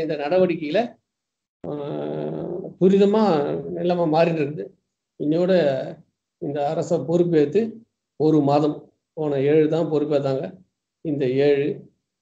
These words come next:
அதுல அசுர வளர்ச்சி, அசுர கிடுக்குப்பிடி போட்டு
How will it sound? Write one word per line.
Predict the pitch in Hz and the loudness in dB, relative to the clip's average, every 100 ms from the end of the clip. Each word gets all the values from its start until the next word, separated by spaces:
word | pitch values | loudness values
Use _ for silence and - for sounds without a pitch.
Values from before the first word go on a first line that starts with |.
| - | -10
அதுல | 185 208 | -8 -6
அசுர | 175 143 202 208 202 170 143 139 147 | -6 -2 2 4 6 4 2 0 -4
வளர்ச்சி, | 151 165 170 - 180 - | -2 -2 -2 -2 -4 -2
அசுர | 156 - 190 190 151 139 - - _ _ _ _ 147 135 | -4 0 2 2 2 -2 -6 -14 _ _ _ _ -14 0
கிடுக்குப்பிடி | 175 190 190 175 165 | 2 2 2 2 2
போட்டு | 170 180 196 | 2 2 4